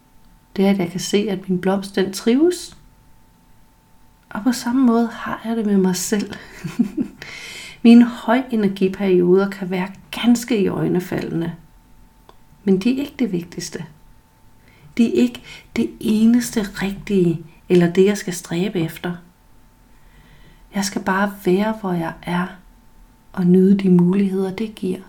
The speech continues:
Så som jeg nu ser det, så er det faktisk ganske simpelt. Jeg har det energiniveau, jeg nu engang har. Og det handler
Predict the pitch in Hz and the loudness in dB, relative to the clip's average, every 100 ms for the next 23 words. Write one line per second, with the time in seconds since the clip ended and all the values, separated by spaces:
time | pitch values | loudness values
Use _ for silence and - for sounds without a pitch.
0 | _ _ _ - _ _ _ _ _ - | _ _ _ -20 _ _ _ _ _ -20
1 | - - - - - 190 190 - - - | -18 -18 -12 -6 0 0 0 -10 -20 -20
2 | - - - 196 202 220 214 254 262 - | -16 -10 0 4 4 4 6 4 2 -2
3 | 202 190 185 214 214 214 208 202 233 - | -2 -2 -4 -6 -6 -8 -12 -6 -6 -6
4 | - - - - 185 214 - 240 - 285 | -12 -18 -16 -2 0 0 -4 -6 -4 -4
5 | 269 202 196 - _ _ - _ _ _ | -4 -6 -8 -18 _ _ -20 _ _ _
6 | _ - _ _ - 196 185 - - 220 | _ -20 _ _ -8 -4 -4 -8 -4 -2
7 | 220 - - 208 - 196 185 180 - 208 | -2 -8 -10 -8 -4 -2 0 -2 -2 -2
8 | 220 202 180 175 175 - - 196 190 165 | 0 -2 -4 -4 -6 -14 -12 -6 -2 -2
9 | 160 165 190 208 196 - - 226 277 - | -2 -2 -2 -2 -4 -8 -10 -8 -10 -16
10 | _ _ _ - _ _ _ _ _ _ | _ _ _ -20 _ _ _ _ _ _
11 | _ - - - _ - 196 208 196 - | _ -20 -20 -20 _ -4 0 0 -2 -2
12 | 208 233 240 | -2 0 -2